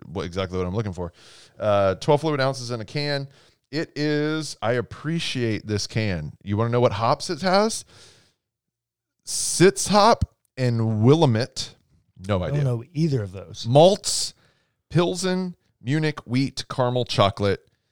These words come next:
Speaker 1: Aroma is chocolate, spice, and dried fruit, and taste is citrus, dried fruit, chocolate, and bread. Uh, it's a meal in a can. It is from Fayetteville, Arkansas.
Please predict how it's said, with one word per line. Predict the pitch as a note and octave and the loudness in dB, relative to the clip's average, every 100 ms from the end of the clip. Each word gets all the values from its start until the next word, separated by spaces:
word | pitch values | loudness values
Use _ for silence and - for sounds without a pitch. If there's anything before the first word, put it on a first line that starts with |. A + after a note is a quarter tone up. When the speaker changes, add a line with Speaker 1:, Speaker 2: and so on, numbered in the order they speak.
| _ _ G#2 | _ _ -4
Speaker 1:
Aroma | G2+ G#2 A#2+ D#3 F#3+ F3+ | 0 2 2 2 0 -4
is | G2 F#2+ | -6 -4
chocolate, | - G2+ A2 | 0 0 -2
spice, | - G2 F#2+ | -4 -4 -2
and | F#2 | -2
dried | F#2+ E2 | 0 -2
fruit, | - D#3+ F#3+ - - | 0 -2 -2 -4 -10
and | G2 F#2 | -10 -6
taste | A#2+ C#3+ - | -4 -4 -6
is | F#2+ | -10
citrus, | - A2 - G#2 | -6 -6 -4 -6
dried | - F#2 | -4 -6
fruit, | - F#2 | -6 -10
chocolate, | - F2 - E2+ - | -6 -6 -6 -8 -8
and | D#2+ C#2+ B1 - | -10 -10 -14 -18
bread. | E2+ D#2 D2+ C#2 B1+ - _ _ _ _ _ - | -10 -6 -4 -4 -8 -14 _ _ _ _ _ -6
Uh, | E2+ E2+ D#2 - | -2 0 0 -2
it's | G2 | -2
a | F#2+ | 0
meal | G#2 A#2 | 2 2
in | A#2 | 2
a | |
can. | - A#2+ C#3 C3+ | 2 2 2 2
It | G2+ F2 | 0 0
is | G2 - | -2 -2
from | F#2 D#2+ | -6 -6
Fayetteville, | - - B2 D3 - A2 A2+ A#2+ A2+ - | -4 2 4 4 0 -2 0 0 -2 -4
Arkansas. | F2 E2 A#1 - A#1+ G1+ | -4 -4 -6 -8 -8 -8